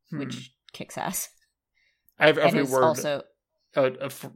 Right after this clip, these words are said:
Speaker 1: to, uh, The Sound of Music stuck in my head forever. I will sing the entirety. You don't want me to, but I will sing the entirety of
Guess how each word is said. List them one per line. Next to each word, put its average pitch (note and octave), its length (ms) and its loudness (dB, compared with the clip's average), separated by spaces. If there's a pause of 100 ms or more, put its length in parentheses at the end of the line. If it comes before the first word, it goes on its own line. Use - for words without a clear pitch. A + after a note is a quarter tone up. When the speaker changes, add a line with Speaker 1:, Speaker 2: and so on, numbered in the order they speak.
Speaker 1:
to, B2 360 -4
uh, A#2+ 220 -4
The A#2+ 100 -8
Sound B2+ 220 0
of A2+ 60 -6
Music A#2 260 -6
stuck B2 240 -6
in B2 40 -12
my A#2+ 100 -8
head B2 180 -8
forever. B2+ 440 -8 (340)
I C#3+ 120 4
will C#3 140 2
sing C3+ 220 -2
the B2+ 80 -4
entirety. B2 560 -2
You D3+ 140 -4
don't D3+ 140 4
want G#3 160 4
me - 60 0
to, C3+ 180 -2
but C3 100 0
I C3+ 80 2
will C3+ 100 0
sing C3 200 -6
the A#2+ 60 -8
entirety - 420 -12
of - 80 -20